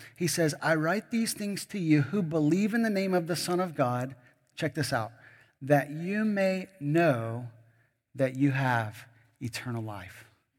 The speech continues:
And so here's that idea. God wants us to know. He wants us to have confidence.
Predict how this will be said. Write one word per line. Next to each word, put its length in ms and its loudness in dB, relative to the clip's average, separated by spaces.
And 80 -8
so 100 0
here's 300 4
that 160 6
idea. 480 6
God 520 0
wants 320 2
us 160 -2
to 200 0
know. 340 0
He 140 -2
wants 240 -2
us 100 -2
to 100 2
have 440 2
confidence. 720 -2